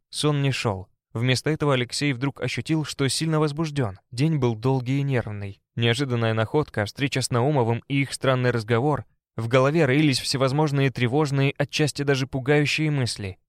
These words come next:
И обычно в подобном состоянии секса ему не хотелось, но сейчас творилось что-то невероятное. Желание нарастало, и Алексей чувствовал себя озабоченным подростком, который насмотрелся фильмов для взрослых.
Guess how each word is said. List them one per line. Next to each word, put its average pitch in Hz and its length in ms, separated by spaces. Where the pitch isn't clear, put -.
И 113 140
обычно 110 420
в - 80
подобном 113 400
состоянии 113 560
секса 113 380
ему 113 180
не 113 80
хотелось, 120 600
но 135 120
сейчас 143 380
творилось 139 400
что-то - 320
невероятное. 143 840
Желание 117 480
нарастало, 117 580
и - 140
Алексей 123 440
чувствовал 120 460
себя 127 280
озабоченным 135 680
подростком, 139 580
который 123 320
насмотрелся 131 680
фильмов 147 440
для 139 160
взрослых. 120 640